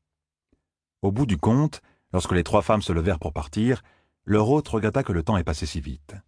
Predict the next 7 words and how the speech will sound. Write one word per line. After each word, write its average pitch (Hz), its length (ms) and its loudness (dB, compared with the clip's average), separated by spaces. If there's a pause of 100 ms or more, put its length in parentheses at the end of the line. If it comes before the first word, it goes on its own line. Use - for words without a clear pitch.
(1080)
Se - 120 -8
sentant 92 260 0
soudain 107 260 2
très 123 140 -2
mal 113 140 2
à 78 60 2
l'aise, 104 380 0